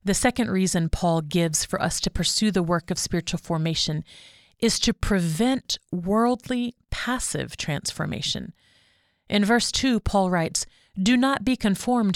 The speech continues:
to the pattern of this world, but be transformed."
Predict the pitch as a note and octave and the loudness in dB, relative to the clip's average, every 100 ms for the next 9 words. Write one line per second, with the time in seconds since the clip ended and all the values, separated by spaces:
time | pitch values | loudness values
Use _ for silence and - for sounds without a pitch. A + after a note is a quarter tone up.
0 | - - F3+ - - A3 A3 E3 - D#3 | 0 -2 0 -2 -2 -2 0 0 -2 -4
1 | D#3+ - F3 D#3+ D#3 - - - - F#3+ | -4 -4 -2 -2 -2 -6 -20 -14 -2 0
2 | F3+ F3 G#3 E3+ - - A3+ A#3 G3+ - | 2 2 2 0 -2 -2 0 2 2 -2
3 | - D3 - - | -4 -4 -6 -10